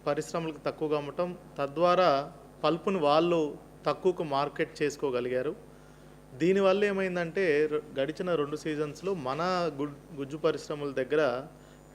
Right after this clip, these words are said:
చాలా పల్ప్ నిల్వలైతే ఉండిపోయినాయి. దానివల్ల ఒకవైపు బంపర్ ప్రొడక్షన్, ఇంకోవైపు గుజ్జు పరిశ్రమల్లో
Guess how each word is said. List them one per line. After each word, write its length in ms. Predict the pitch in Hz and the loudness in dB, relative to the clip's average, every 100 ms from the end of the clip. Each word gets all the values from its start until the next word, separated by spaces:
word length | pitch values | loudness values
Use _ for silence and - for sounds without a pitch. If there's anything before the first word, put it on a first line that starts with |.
| - | -2
చాలా 540 | 143 160 165 151 139 - 147 | 2 4 6 6 2 -2 -2
పల్ప్ 360 | 156 170 170 | -2 -2 -4
నిల్వలైతే 600 | 143 147 160 156 147 175 | -2 0 2 2 2 0
ఉండిపోయినాయి. 720 | 135 - 135 139 147 123 120 - - - - - - - - - - - - - - - - - - | 0 -4 -10 -8 -6 -6 -8 -16 -20 -20 -20 -20 -20 -20 -20 -20 -20 -20 -20 -20 -20 -20 -20 -20 -12
దానివల్ల 680 | 127 151 165 180 185 196 214 - - - - - | -2 0 2 4 6 6 4 -2 -18 -20 -16 -10
ఒకవైపు 520 | 135 139 143 156 151 | -6 0 2 2 0
బంపర్ 420 | 135 131 147 165 | -2 -2 -2 -2
ప్రొడక్షన్, 440 | 170 160 156 190 185 - 147 | 0 0 -4 -12 -12 -16 -12
ఇంకోవైపు 840 | 135 135 151 151 151 151 160 127 120 - - - - - - - - - | -10 0 2 4 2 2 2 0 -4 -16 -20 -20 -20 -20 -20 -20 -20 -8
గుజ్జు 200 | 135 143 | -8 -6
పరిశ్రమల్లో 880 | 151 165 151 - 151 151 147 143 131 | 0 0 0 -4 -4 0 2 2 -2